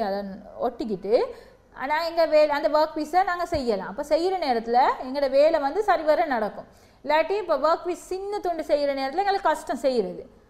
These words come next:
அதுதான் அந்த மாதிரி செய்யணும். மத்தது பாதுகாப்பு நேரடியா செய்யற நேரத்துல கணக்கா செய்யணும். இது முன்னுக்கும் பின்னுக்கும் நான் இப்ப முதல்ல உங்களுக்கு படி-, படிச்சேன், அஹ், முன்னுக்கு பின்னுக்கு, அதாவது, அஹ், நீட்டம்,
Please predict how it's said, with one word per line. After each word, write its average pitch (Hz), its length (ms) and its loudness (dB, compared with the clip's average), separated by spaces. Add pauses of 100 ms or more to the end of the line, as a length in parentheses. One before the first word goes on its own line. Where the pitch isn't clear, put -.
(260)
அதுதான் 262 400 -4 (480)
அந்த 277 140 -6
மாதிரி 277 240 0
செய்யணும். 214 440 -2 (120)
மத்தது 254 280 -2 (160)
பாதுகாப்பு 262 720 2 (280)
நேரடியா 247 520 0
செய்யற 220 300 0
நேரத்துல 214 340 -4
கணக்கா 247 420 -4
செய்யணும். 214 360 -8 (340)
இது 254 120 0 (100)
முன்னுக்கும் 349 500 6 (120)
பின்னுக்கும் 311 360 -2
நான் 269 120 0
இப்ப 262 180 0
முதல்ல 262 220 0
உங்களுக்கு 285 260 -2
படி-, 247 180 -2 (300)
படிச்சேன், 339 380 -4 (340)
அஹ், 226 360 0
முன்னுக்கு 320 320 -4
பின்னுக்கு, 226 240 -2
அதாவது, 269 240 0 (140)
அஹ், 233 260 -2
நீட்டம், 285 380 -2